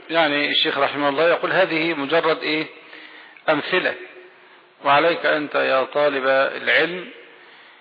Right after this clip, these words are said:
إذا نظرت في نص، مش شرط بقى يكون نص قرآني، وإن كنا نحن الآن بنتكلم على إيه؟ على القواعد الحسان في تفسير القرآن،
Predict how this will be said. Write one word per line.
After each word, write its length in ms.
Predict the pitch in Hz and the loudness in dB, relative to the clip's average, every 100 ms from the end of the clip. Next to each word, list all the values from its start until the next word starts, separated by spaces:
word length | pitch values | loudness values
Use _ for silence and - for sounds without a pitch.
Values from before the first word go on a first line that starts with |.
| _ 175 | _ -6
إذا 340 | 165 147 139 | 0 2 2
نظرت 760 | 135 139 170 143 - 165 175 - - - - _ _ - - - | 0 0 0 0 0 0 0 -4 -20 -20 -20 _ _ -20 -20 -6
في 120 | 160 | -2
نص، 440 | 156 170 - - - | 2 0 0 -10 -12
مش 100 | 156 - | -4 0
شرط 260 | 220 214 | 0 2
بقى 100 | 190 | 0
يكون 200 | 185 180 | 0 -2
نص 200 | 196 - | -2 -4
قرآني، 460 | - 180 311 254 - - - - - - - | -2 2 4 2 -4 -16 -20 -20 -20 -20 -6
وإن 140 | 135 139 | -4 -2
كنا 260 | 175 170 | -2 -2
نحن 120 | 151 151 | -2 0
الآن 220 | 165 165 | 0 0
بنتكلم 400 | 143 - 165 151 | -4 -2 -2 2
على 140 | 139 143 | 0 0
إيه؟ 220 | 151 151 - - - - - - | -2 -4 -10 -20 -20 -20 -20 -2
على 500 | 156 156 151 147 - - - - | 2 4 4 2 -4 -12 -16 -10
القواعد 600 | 139 - 143 160 165 156 143 - - - - - - - - - - _ - | -10 -2 2 6 4 2 -4 -16 -20 -20 -20 -20 -20 -20 -20 -20 -20 _ -12
الحسان 840 | - - 143 156 160 165 160 165 - | -10 -8 -2 2 4 4 2 -4 -12
في 120 | 147 139 | -8 -4
تفسير 440 | 147 - 170 170 | -4 -4 -2 -2
القرآن، 520 | 147 156 156 143 127 | -2 -4 0 0 -2